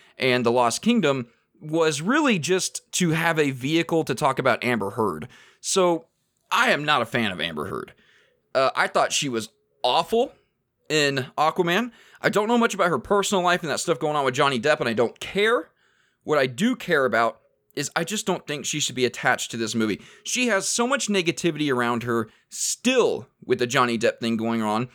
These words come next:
and she's just a terrible actress. She had zero chemistry, zero chemistry with Aquaman in the first movie. I mean, Jason Momoa, I, I feel,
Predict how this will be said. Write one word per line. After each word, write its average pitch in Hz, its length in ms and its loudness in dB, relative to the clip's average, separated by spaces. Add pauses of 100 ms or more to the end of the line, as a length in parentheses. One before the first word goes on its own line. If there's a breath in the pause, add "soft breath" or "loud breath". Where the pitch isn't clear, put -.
(160 soft breath)
and 302 160 -2
she's 330 300 2
just - 300 0
a 185 80 4
terrible 202 720 0 (100)
actress. 180 580 -2 (240 soft breath)
She 339 200 0
had 269 320 2 (240 soft breath)
zero 151 640 2 (200)
chemistry, - 520 0 (160)
zero 185 720 2
chemistry 185 640 -2 (420)
with 143 140 0
Aquaman 120 580 0
in 147 180 0
the 131 80 4
first 123 340 -2
movie. 98 260 -4
I 131 40 -2
mean, 139 160 -2
Jason 190 320 -2
Momoa, 160 440 0 (280 soft breath)
I, 151 180 0
I 185 160 0
feel, 185 180 -4